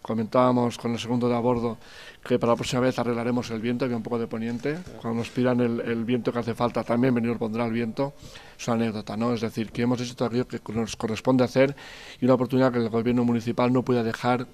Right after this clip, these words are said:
eh, escapar. Por tanto, hemos hecho los deberes bien hechos y ahora ya depende de que la gente esté a gusto y contenta en esta ciudad, que eso para nosotros siempre es una garantía. Siempre que viene la gente quiere repetir en Benidorm.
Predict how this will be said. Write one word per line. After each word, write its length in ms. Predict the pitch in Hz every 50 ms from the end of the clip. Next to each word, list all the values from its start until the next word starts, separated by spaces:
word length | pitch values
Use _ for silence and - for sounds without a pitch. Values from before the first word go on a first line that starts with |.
| - -
eh, 420 | - 117 110 110 110 107 110 453 -
escapar. 640 | - - - 117 110 - 131 110 98 - - - - -
Por 160 | - 101 -
tanto, 260 | 113 113 113 107 127
hemos 180 | 113 117 113 113
hecho 200 | 107 - - 110
los 120 | 110 98
deberes 300 | 117 110 110 107 107 101
bien 160 | 110 113 117
hechos 320 | 120 120 - 156 147 120 113
y 20 |
ahora 140 | 107 107 113
ya 120 | 113 110 107
depende 420 | 107 - 110 104 110 120 127 127 - - - - - - - - -
de 280 | 101 101 120 120 113 117
que 200 | - 117 110 104
la 80 | 104
gente 300 | - - 117 113 104 120
esté 200 | 104 - - 113
a 60 | 110 104
gusto 300 | 107 113 110 - - 113
y 20 |
contenta 340 | - 110 104 113 110 107 113
en 80 | 110
esta 200 | 107 - - 117
ciudad, 340 | 107 113 117 123 127 131 127 - - - - - - -
que 120 | - - 120
eso 160 | 107 120 113
para 100 | 117 113
nosotros 220 | 101 117 113 117
siempre 180 | 110 117 117 117
es 60 | 110
una 80 | 110 104
garantía. 560 | 107 104 98 92 120 120 110 101 98 107 123 - -
Siempre 260 | - 117 110 113 110
que 140 | - 117 107
viene 160 | 110 110 110
la 80 | 110
gente 260 | - 113 113 107 120 110
quiere 180 | - 113 110 101
repetir 380 | 107 101 104 - 107 107 104
en 140 | 104 101 101
Benidorm. 320 | 101 98 101 98 98 98